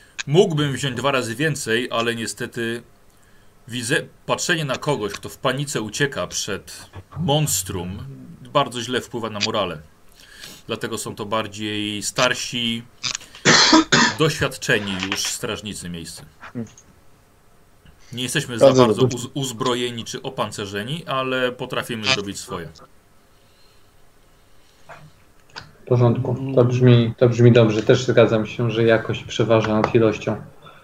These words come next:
Speaker 3: Będziemy potrzebować ludzi, którzy wytrzymają sporo.
Speaker 1: Tomasz mówi, jak w, jak w ogóle nastroje wasze?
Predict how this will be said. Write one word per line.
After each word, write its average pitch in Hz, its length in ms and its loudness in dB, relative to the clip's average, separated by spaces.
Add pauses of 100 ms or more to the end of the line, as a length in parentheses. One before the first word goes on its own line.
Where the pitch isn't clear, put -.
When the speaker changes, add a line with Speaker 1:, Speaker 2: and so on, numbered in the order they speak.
(920)
Speaker 3:
Będziemy 117 320 8
potrzebować 120 560 4
ludzi, 127 340 8
którzy 123 240 4
wytrzymają 117 760 6 (380)
sporo. 101 560 0 (1500)
Speaker 1:
Tomasz 113 280 -6
mówi, 113 180 -8
jak 131 160 4
w, 135 140 0
jak 156 160 2
w 143 60 -2
ogóle 139 220 0
nastroje 135 420 0
wasze? 160 380 0